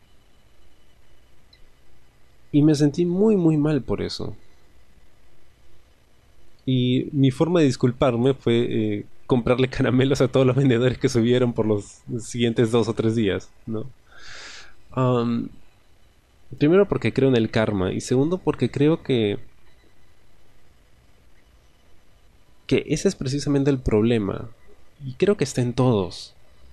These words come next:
O sea, a todos nos gustan las cosas gratis. Eh,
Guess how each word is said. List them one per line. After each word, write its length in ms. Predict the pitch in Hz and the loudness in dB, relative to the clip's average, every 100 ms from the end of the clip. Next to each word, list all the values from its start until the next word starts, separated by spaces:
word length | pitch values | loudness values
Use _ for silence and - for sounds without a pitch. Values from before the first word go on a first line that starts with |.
| - - - - - | -20 -20 -20 -20 -20
O 60 | - | -12
sea, 320 | - 98 - - | -8 -8 -6 -6
a 100 | 127 | 0
todos 320 | 170 180 151 | 2 2 2
nos 180 | 127 120 | 0 2
gustan 340 | 131 135 127 | 0 0 0
las 140 | 107 | -2
cosas 400 | - 113 107 101 | 0 -2 -2 -4
gratis. 720 | 107 113 107 - 87 - - - - - - - - - - - - - - _ - - - - | 0 0 0 -2 -10 -10 -14 -18 -20 -20 -20 -20 -20 -20 -20 -20 -20 -20 -20 _ -20 -18 -18 -10
Eh, 420 | 143 101 98 98 | -4 -2 -2 -2